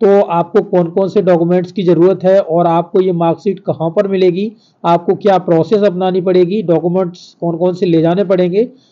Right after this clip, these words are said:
तो मैं सब कुछ इस video में आपको बताऊंगा। और जितने भी आपके सवाल हो सकते हैं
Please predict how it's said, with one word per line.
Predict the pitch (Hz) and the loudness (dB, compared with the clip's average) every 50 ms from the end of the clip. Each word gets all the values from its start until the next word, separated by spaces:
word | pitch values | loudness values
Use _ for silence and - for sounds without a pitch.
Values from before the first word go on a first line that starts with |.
| _ _ _ | _ _ _
तो | 202 202 | -2 0
मैं | 196 214 214 | 0 0 -2
सब | 202 - 208 190 170 175 | 0 0 0 0 0 0
कुछ | - 247 247 - | -2 -2 -2 -2
इस | 208 185 202 | -8 -6 -4
video | 202 190 190 190 190 | -2 -2 0 0 0
में | 196 185 | 0 0
आपको | 180 175 - 196 | 0 0 -2 -2
बताऊंगा। | 170 180 - 180 175 175 175 196 208 | -2 0 0 0 0 0 2 2 0
और | 202 165 190 190 165 | 2 2 0 0 0
जितने | 156 175 175 180 175 196 202 | -2 -4 -4 -4 -4 -2 -2
भी | 202 220 220 | 0 0 -2
आपके | 208 160 170 175 175 - - 202 196 | 0 0 -2 -2 -4 -2 -2 -2 -2
सवाल | 196 - 170 160 160 160 175 196 208 190 165 - 160 | -2 -2 -2 0 0 2 2 2 0 -2 -6 -8 -6
हो | 160 175 | -4 -2
सकते | 165 202 190 190 202 - 180 | -2 -2 -4 -4 -2 -2 0
हैं | 165 165 175 202 247 - | 0 0 -2 -4 -6 -10